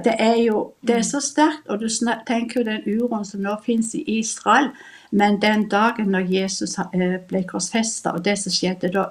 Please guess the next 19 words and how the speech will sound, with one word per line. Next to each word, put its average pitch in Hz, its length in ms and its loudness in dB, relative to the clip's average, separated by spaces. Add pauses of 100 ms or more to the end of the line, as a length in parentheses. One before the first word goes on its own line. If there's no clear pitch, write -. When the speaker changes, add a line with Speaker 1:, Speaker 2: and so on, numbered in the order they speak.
Speaker 1:
jeg 180 180 -4
tenker, 185 500 -4 (180)
tenk 254 220 2
hvis 240 180 0
meg 220 200 0
og 196 60 0
deg, 202 180 -2
Miriam, 180 340 4
hadde 180 200 4
levd 196 260 0
da. 240 120 10 (580)
Det 202 120 4
hadde 208 320 4
Speaker 2:
Ja. 202 160 0
Speaker 1:
vært - 160 -12
en 185 240 -2 (320)
utrolig 226 640 0
Speaker 2:
Ja. 175 60 -2
Speaker 1:
dag. - 260 -6